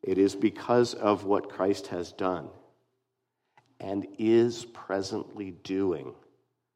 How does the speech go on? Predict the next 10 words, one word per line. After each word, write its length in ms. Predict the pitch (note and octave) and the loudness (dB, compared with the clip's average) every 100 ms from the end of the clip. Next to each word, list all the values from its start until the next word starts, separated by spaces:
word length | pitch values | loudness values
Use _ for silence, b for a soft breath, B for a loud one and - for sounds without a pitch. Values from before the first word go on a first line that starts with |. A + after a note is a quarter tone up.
| _ | _
speaking 1120 | - - - - _ - B2 B2 A2+ G#2 G2+ - | -16 -12 -12 -14 _ 0 0 0 0 2 0 -4
our 300 | - G2 G2 | -4 -2 0
name 460 | G2 F#2+ F#2 E2 D2+ | -2 -2 -4 -6 -8
before 360 | - - F#2 D#2+ | -12 -6 -2 -2
the 80 | D2+ | -6
Father. 560 | - E2 D#2 C#2+ - _ _ _ _ _ _ _ _ _ _ _ _ _ _ _ _ _ _ _ _ _ _ _ _ _ _ _ _ _ _ _ _ _ _ _ _ _ _ _ _ _ _ _ _ _ _ b b b | -4 -2 -4 -8 -18 _ _ _ _ _ _ _ _ _ _ _ _ _ _ _ _ _ _ _ _ _ _ _ _ _ _ _ _ _ _ _ _ _ _ _ _ _ _ _ _ _ _ _ _ _ _ b b b
When 280 | G#2 F#2+ | 0 0
Doug 260 | F#2+ G#2 A2+ | 2 2 2
Schuster 480 | - A2+ G#2 - G2+ | 0 -2 -2 -2 -4
prays, 680 | - G2+ E2 D#2 - - | -2 -2 -2 -4 -10 -16